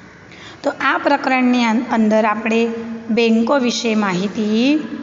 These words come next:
મેળવીશું. બેન્કિંગ અને નાણાકીય નીતિ,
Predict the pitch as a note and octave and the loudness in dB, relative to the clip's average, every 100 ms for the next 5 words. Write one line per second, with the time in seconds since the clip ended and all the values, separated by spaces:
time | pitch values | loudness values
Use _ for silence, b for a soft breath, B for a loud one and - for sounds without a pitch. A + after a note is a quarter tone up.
0 | - - G3+ G3+ G3 F#3+ G3 - - - | -12 -6 -2 0 -2 -2 -6 -10 -12 -4
1 | A3 G#3 G#3 - D4 C#4+ B3 A#3+ A#3 G3+ | 0 0 0 2 4 4 4 2 0 0
2 | G3 G#3 - G#3+ A3 C4 - A#3 | 0 -2 -2 0 2 2 0 -4